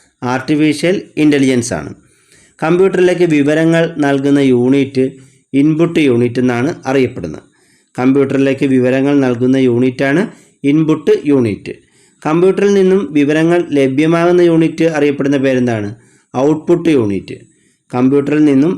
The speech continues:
വിവരങ്ങൾ ലഭ്യമാകുന്ന യൂണിറ്റാണ് ഔട്ട്പുട്ട് യൂണിറ്റ്. കമ്പ്യൂട്ടറിലെ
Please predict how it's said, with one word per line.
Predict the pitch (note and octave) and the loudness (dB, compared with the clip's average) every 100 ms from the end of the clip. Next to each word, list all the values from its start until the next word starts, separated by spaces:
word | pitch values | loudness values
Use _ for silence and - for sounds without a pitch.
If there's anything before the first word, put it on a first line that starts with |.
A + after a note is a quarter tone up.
| - | -2
വിവരങ്ങൾ | C3+ C3 C#3 D3+ E3+ F3 C3+ | 0 0 0 0 0 -2 -2
ലഭ്യമാകുന്ന | C3+ C3 D3 D3+ D#3 E3 D#3+ | -2 0 0 0 0 2 2
യൂണിറ്റാണ് | C#3 C3 C3+ C3+ C3 F3 E3+ - | 2 0 0 -2 -2 -2 -6 -8
ഔട്ട്പുട്ട് | C3 C#3+ D3+ E3+ E3 E3+ | -2 -2 -2 -4 -2 0
യൂണിറ്റ്. | B2+ G2 E2+ - - _ _ _ _ _ _ - | 0 0 -6 -10 -18 _ _ _ _ _ _ -4
കമ്പ്യൂട്ടറിലെ | D3+ E3+ E3+ D#3+ D#3+ | 0 0 0 0 0